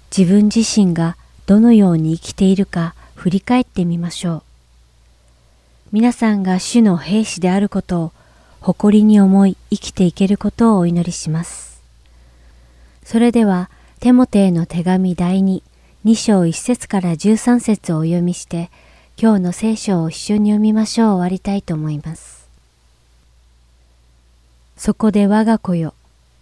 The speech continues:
キリストイエスにある恵みによって強くなりなさい。多くの証人の前で私から聞いたことを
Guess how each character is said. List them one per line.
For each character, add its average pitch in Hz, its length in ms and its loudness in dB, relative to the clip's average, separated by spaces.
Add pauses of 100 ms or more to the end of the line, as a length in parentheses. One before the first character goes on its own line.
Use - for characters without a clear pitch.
(420)
キ 208 140 0
リ 202 120 2
ス - 80 -14
ト 208 180 0
イ 202 140 2
エ 214 60 2
ス - 180 -6
に 185 160 0
あ 190 80 2
る 180 80 0
恵 170 200 0
み 196 260 2
に 202 180 2
よ 202 80 2
っ - 40 -6
て 185 340 -6 (400)
強 233 280 0
く 185 140 -4
な 170 140 -2
り 170 100 -4
な 170 140 -2
さ 165 180 -8
い。 156 100 -10 (1600)
多 226 200 4
く 202 120 -2
の 185 140 0
証 208 260 0
人 220 220 4
の 214 100 4
前 208 260 2
で 170 220 -4 (420)
私 185 360 -2
か 190 140 -2
ら 190 120 -2
聞 202 200 -4
い 196 40 0
た 214 140 0
こ 220 140 -2
と 202 220 -2
を 160 100 -6